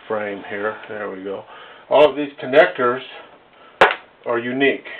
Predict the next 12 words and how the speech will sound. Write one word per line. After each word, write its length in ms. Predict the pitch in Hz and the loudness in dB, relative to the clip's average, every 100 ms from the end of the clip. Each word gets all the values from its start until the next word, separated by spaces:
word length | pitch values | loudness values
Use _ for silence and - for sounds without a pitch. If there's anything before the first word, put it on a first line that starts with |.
| - - _ _ _ _ - - _ _ | -18 -20 _ _ _ _ -20 -20 _ _
This 120 | 135 - | -8 -6
is 100 | 117 | -8
the 60 | 123 | 0
wire 280 | 113 113 113 | 4 4 2
that 100 | - | 0
goes 160 | 117 113 | -4 -6
to 60 | 107 | -14
the 80 | |
mid-range. 600 | 113 123 107 101 92 - - - - - - _ _ _ _ _ _ - - - - - | -6 -6 -6 -10 -12 -16 -16 -16 -18 -20 -20 _ _ _ _ _ _ -20 -20 -20 -20 -20
It's 140 | 98 - | -20 -8
got 200 | 107 101 | -6 -6
a 180 | 98 | -10